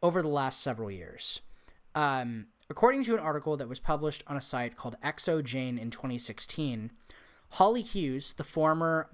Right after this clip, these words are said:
production coordinator on Election, wrote an anonymous piece entitled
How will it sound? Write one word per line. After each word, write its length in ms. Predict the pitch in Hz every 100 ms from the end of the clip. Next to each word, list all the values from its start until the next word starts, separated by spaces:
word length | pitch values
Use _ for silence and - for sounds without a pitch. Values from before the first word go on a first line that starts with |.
| -
production 520 | - 147 175 - 151
coordinator 560 | - 135 113 117 113 113
on 140 | 113
Election, 600 | 107 101 - - 104 127 - - - - -
wrote 280 | 135 160 202
an 80 | 180
anonymous 580 | 160 147 147 175 233 233
piece 460 | - 131 117 - -
entitled 720 | 143 135 - 131 123 120 113